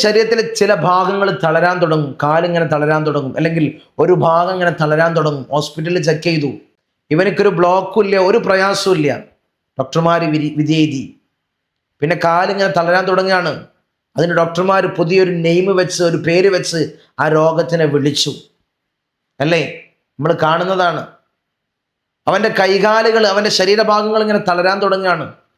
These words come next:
ഒരു സിഹർ ശരീരത്തിൽ ഏറ്റുകഴിഞ്ഞാൽ, ബ്ലാക്ക് മാജിക്കുകൾ അത് ശരീരത്തിൽ ഏറ്റുകഴിഞ്ഞാൽ ശരീരം ഇങ്ങനെ തളരാൻ തുടങ്ങും.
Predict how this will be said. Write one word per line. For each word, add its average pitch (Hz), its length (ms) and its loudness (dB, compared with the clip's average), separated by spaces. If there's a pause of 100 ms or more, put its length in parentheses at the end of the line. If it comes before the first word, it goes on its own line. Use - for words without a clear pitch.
(260)
ഒരു 147 180 0
സിഹർ 156 260 2 (120)
ശരീരത്തിൽ 160 320 -2 (120)
ഏറ്റുകഴിഞ്ഞാൽ, 143 640 -2 (600)
ബ്ലാക്ക് 160 480 0
മാജിക്കുകൾ 151 580 0 (960)
അത് 214 80 2 (240)
ശരീരത്തിൽ 180 480 2
ഏറ്റുകഴിഞ്ഞാൽ 175 800 2 (580)
ശരീരം 156 380 2
ഇങ്ങനെ 160 160 0 (100)
തളരാൻ 151 340 0
തുടങ്ങും. 147 280 -2